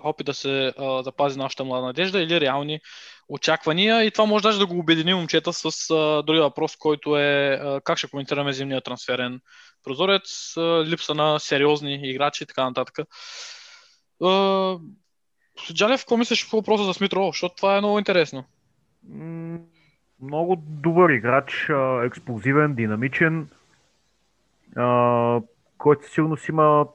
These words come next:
Speaker 2: така прилично бъдеще в отбора, ако продължи да сграбчва своите шансове.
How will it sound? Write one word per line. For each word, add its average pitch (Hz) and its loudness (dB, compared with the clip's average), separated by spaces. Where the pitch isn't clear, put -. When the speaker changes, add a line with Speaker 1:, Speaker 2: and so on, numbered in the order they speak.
Speaker 2:
така 135 4
прилично 139 0
бъдеще 123 2
в - -8
отбора, 131 4
ако 123 -2
продължи 127 0
да 127 4
сграбчва 117 -2
своите 113 -4
шансове. 131 -2